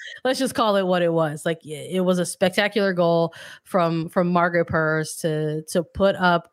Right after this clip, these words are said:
Gotham in late, in a late game situation, right? And, uh, it was one of those goals that felt like once it got scored, it's like, "Okay, this is, this is a wrap," despite there being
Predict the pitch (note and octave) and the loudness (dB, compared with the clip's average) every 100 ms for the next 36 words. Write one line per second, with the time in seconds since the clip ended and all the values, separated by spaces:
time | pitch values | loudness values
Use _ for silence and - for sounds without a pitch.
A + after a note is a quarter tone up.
0 | F3+ E3+ E3 - D#3+ D#3+ D#3+ - F3 E3+ | 0 2 2 2 2 2 0 -2 0 0
1 | E3 - E3 E3 E3+ F3+ F#3+ F#3 F3+ F3+ | 0 -2 -6 -6 -2 0 2 2 2 2
2 | G#3 G#3 G3 G3 G3 F#3 G3 F#3+ F3 F#3 | 0 2 2 2 0 -2 -4 0 2 2
3 | - G3 F#3+ F3+ F#3 F#3 - - - - | 0 0 2 2 0 -2 -8 -18 -18 -8
4 | G3 F3+ F3 D#3+ E3+ E3 D#3+ D#3+ E3 C#3 | -2 0 0 0 2 4 2 0 -2 -4
5 | G3 F#3+ G#3 A3+ G#3 - F#3+ F#3 F3 F3 | 0 0 2 2 2 0 2 2 2 0
6 | E3 - F3 E3 E3 D#3+ E3 E3 E3 F#3 | 0 0 0 2 0 0 -4 -8 0 0
7 | F3+ F3+ E3 - _ _ - - E3+ - | 0 0 0 -4 _ _ -12 -2 -2 0
8 | F3 E3 F3 D#3+ F#3 F3+ D#3 D3+ D#3+ - | 2 2 2 0 0 0 -2 -2 -2 -2
9 | D#3 D#3 F3+ F3 D#3+ D#3+ D#3 D#3 F#3 - | -6 -2 -2 -2 -2 2 2 0 -4 -2
10 | G3 G3 F#3+ F3 F3 E3+ E3+ | 0 0 2 0 2 2 2